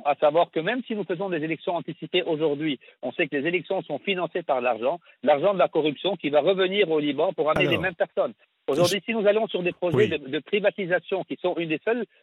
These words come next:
Speaker 1: euh, possibilités économiques de sortir de ce marasme, c'est d'ouvrir la privatisation.
Speaker 2: Alors,
Speaker 1: Qui peut aujourd'hui
Speaker 2: F-,
Speaker 1: privatiser
Speaker 2: Fouad
Speaker 1: plus
Speaker 2: Mokol.
Speaker 1: que ces mêmes politiciens qui ont dans l'argent en dehors du Liban ?
Speaker 2: Fouad Mokol, il nous reste que-, que-, que-,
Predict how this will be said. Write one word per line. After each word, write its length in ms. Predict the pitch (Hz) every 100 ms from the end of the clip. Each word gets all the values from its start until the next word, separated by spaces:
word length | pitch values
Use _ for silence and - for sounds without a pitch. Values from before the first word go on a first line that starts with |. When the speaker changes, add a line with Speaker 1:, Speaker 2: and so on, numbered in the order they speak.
| -
Speaker 1:
euh, 80 | 135 -
possibilités 480 | 165 190 185 202 -
économiques 560 | 185 208 202 214 220
de 80 | 160
sortir 320 | 175 143 190
de 80 | 165 -
ce 40 |
marasme, 500 | 139 135 165 214 220 - - _ -
c'est 60 |
d'ouvrir 320 | 139 139 185
la 100 | 185
privatisation. 640 | 147 151 151 190 202 - 196 _
Speaker 2:
Alors, 220 | 147 139 120
Speaker 1:
Qui 40 |
peut 60 | 190
aujourd'hui 300 | 160 160 -
Speaker 2:
F-, 60 |
Speaker 1:
privatiser 460 | 156 147 143 127 147
Speaker 2:
Fouad 160 | 175 170
Speaker 1:
plus 100 | 208
Speaker 2:
Mokol. 220 | - 127
Speaker 1:
que 40 |
ces 80 | 165
mêmes 160 | 180 175
politiciens 640 | 160 151 139 - 151 165 -
qui 120 | 160
ont 100 | 180
dans 100 | 151
l'argent 320 | 143 120 170
en 60 | 139
dehors 180 | 151
du 80 | 143
Liban ? 280 | 135 120 101
Speaker 2:
Fouad 240 | - 143 120
Mokol, 320 | 131 117 117
il 80 | 110
nous 80 | 110
reste 180 | 110
que-, 320 | - 113 - 110
que-, 160 | - 117
que-, 140 | -